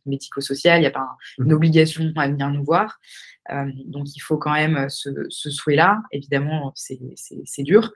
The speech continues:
Speaker 1: Euh, nous, euh, on, on conçoit l'accompagnement vraiment aussi en fonction des besoins spécifiques de la personne. Donc, euh,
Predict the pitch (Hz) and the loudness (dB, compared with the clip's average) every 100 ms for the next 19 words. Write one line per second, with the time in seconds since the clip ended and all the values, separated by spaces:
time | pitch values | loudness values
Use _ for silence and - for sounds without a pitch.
0 | - - - _ 151 147 143 139 143 139 | -16 -18 -20 _ 0 2 2 2 2 0
1 | 139 135 - - - _ _ _ _ 160 | -4 -8 -10 -10 -14 _ _ _ _ 4
2 | 160 175 208 202 143 139 135 - 143 147 | 8 10 10 10 8 4 2 0 -4 -4
3 | 156 156 156 175 165 160 156 147 156 165 | -6 -6 0 4 4 2 0 0 0 0
4 | 185 170 147 160 165 - - 175 156 - | 0 0 -2 -2 -4 -4 0 2 2 -2
5 | 160 170 160 151 143 147 - 151 - - | -6 -2 -2 -2 -8 -10 -12 -14 -14 -12
6 | 156 143 139 147 - 143 - _ - | -6 -2 0 -2 -6 -8 -8 _ -14